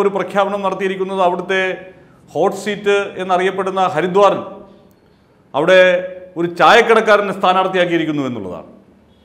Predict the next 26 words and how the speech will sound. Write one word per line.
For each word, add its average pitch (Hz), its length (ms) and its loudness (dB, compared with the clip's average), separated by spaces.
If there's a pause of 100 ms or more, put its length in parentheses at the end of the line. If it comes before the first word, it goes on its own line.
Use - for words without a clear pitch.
(140)
അപ്പോൾ 127 200 -12
പെട്ടെന്ന് 190 400 -2
നമ്മൾ 190 160 -2 (100)
കേൾക്കുമ്പോൾ, 190 380 -4 (160)
"അയ്യോ, 220 180 2 (840)
ഇതുവരെ 185 320 0
ബി 165 160 2
ജെ 190 80 4 (100)
പിയെ 185 180 4
കുറിച്ചൊന്നും 180 460 -2 (120)
അറിയാത്ത 170 380 2 (200)
ഏതോ 170 140 2 (160)
ഒരു 175 180 0
പാവം 175 300 2 (1000)
ചായക്കട 170 360 4 (100)
നടത്തിയിരുന്ന, 175 480 -2
ഒരു 175 140 -2
തട്ടുകട 180 420 0
നടത്തിയിരുന്ന 170 460 -2
മനുഷ്യനെ 170 320 -6
പിടിച്ച് 170 240 -6
സ്ഥാനാർത്ഥിയാക്കി" 185 720 -2
എന്നൊക്കെ 196 300 -6
നമുക്ക് 208 280 -4
തോന്നും, 220 220 2 (280)
വാർത്തയൊക്കെ 202 560 2